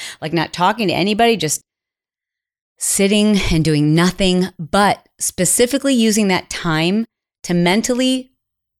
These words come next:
reflect on what I've just done and realize it is a big deal. It's a really big deal. It doesn't feel like it now because I can do it, but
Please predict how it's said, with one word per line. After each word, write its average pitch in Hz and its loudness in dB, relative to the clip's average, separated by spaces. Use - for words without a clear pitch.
reflect 180 -4
on 160 -2
what 165 0
I've 165 0
just - -6
done 147 -8
and 175 0
realize 190 0
it 254 -4
is 370 4
a 381 2
big 160 -2
deal. 139 -6
It's - -6
a 415 0
really 403 2
big 151 -2
deal. 139 -6
It 190 -6
doesn't 269 2
feel 240 0
like 220 0
it - -4
now 415 0
because 240 0
I 202 0
can 185 -2
do 320 2
it, - 0
but - -2